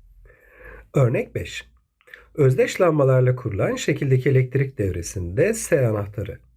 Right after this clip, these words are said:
açıktır. Buna göre S anahtarı kapatıldığında lambaların parlaklıkları için ne söylenebilir diyor. Şöyle yapıyorum. Başlangıçta S anahtarı açıkken X ve Y paralel,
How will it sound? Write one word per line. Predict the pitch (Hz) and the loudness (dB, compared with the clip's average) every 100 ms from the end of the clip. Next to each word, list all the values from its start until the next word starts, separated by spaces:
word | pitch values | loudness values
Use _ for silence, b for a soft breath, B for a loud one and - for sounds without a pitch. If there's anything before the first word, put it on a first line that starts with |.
| _ | _
açıktır. | - - 135 - 175 - _ _ - B B B - | -12 -6 -6 -2 -4 -4 _ _ -20 B B B 0
Buna | 160 | 2
göre | 98 90 | 0 -6
S | - 143 | -4 -2
anahtarı | 120 107 - 123 | 0 -2 -4 -4
kapatıldığında | 123 123 98 - 82 80 78 76 127 202 b b b 120 | -2 -2 -4 -6 -8 -8 -8 -2 0 0 b b b 0
lambaların | 120 117 120 160 220 180 | 2 2 2 2 0 -2
parlaklıkları | 127 98 95 - - - 85 | -2 -2 -4 -10 -20 -18 -16
için | 78 - 170 220 - | -14 -6 -4 -6 -8
ne | 147 156 156 | 0 2 0
söylenebilir | - 110 98 170 165 95 78 - | -2 -4 -2 -2 0 -2 -4 -12
diyor. | 82 104 262 - - - - _ _ - - - - - - _ b b b b b b b b b b b _ _ - | -10 -4 -4 -6 -16 -20 -20 _ _ -20 -20 -20 -20 -20 -20 _ b b b b b b b b b b b _ _ -10
Şöyle | - 185 120 | -2 0 0
yapıyorum. | - - - 120 175 277 - _ _ _ - - - - _ _ _ - | -6 -18 -10 -2 -2 -2 -12 _ _ _ -20 -20 -20 -20 _ _ _ -2
Başlangıçta | 170 165 147 127 123 - 127 | 0 0 2 2 2 0 -4
S | - 127 | 0 2
anahtarı | 117 113 - 98 | 2 2 -2 -4
açıkken | 92 - - - 127 170 - B B B - | -6 -10 -10 0 2 2 -4 B B B -8
X | 160 - 127 | -6 -2 0
ve | |
Y | 107 101 - | 2 0 -2
paralel, | - 123 131 143 143 | -2 0 2 0 -2